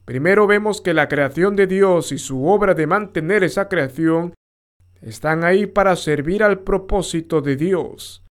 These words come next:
El propósito de Dios es siempre llevar a cabo su plan de salvación de su iglesia.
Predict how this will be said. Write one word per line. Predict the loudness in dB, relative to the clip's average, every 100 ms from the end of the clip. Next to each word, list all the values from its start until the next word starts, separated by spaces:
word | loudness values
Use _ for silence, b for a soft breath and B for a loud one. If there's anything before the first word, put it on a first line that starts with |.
| _ _ _ _ _ _ _
El | -14
propósito | -8 -4 -2 -2 0 2
de | 2
Dios | 2 2 2 0
es | -4
siempre | -2 -2 0 0 0
llevar | 0 2 2
a | 2
cabo | 4 4 4 2 -2
su | -6 -10 -6
plan | -2 0
de | 0 -2
salvación | 0 0 0 -4 -2 0 0 -4 -4
de | -4
su | -4 -6
iglesia. | -4 -4 -6 -14 -18 -18